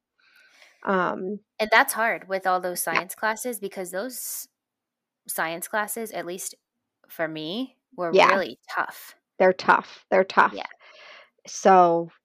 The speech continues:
Speaker 1: you know, that's an important factor too as far as getting into these programs. You need to have the prerequisites, but you often need to have really good grades in those prerequisites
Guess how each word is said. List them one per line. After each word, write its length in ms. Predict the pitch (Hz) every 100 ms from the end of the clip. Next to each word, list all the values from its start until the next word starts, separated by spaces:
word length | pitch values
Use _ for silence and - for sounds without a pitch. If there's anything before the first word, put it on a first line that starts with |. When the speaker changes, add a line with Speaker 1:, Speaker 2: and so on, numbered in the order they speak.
| -
Speaker 1:
you 80 | 196
know, 120 | 180
that's 260 | 175 190 -
an 80 | 190
important 420 | 185 - 196 185
factor 420 | - 165 - 180
too 300 | 175 - 180
as 160 | 175 180
far 240 | - 170
as 140 | 170 175
getting 320 | - 175 170 -
into 320 | 185 180 202
these 240 | - 175
programs. 560 | - - - - 196 -
You 120 | 196
need 140 | 202
to 60 | 208
have 180 | 196 180
the 80 | 185
prerequisites, 760 | - 185 202 226 240 262 262
but 140 | - 190
you 120 | 185
often 300 | 180 180 185
need 160 | 180 170
to 60 |
have 240 | 180 170 165
really 300 | 165 175 170
good 380 | 160 165 175 -
grades 600 | - 175 170 175 202 190
in 200 | - 185
those 220 | 175 175
prerequisites 1040 | - - 170 175 185 196 190 196 202 - -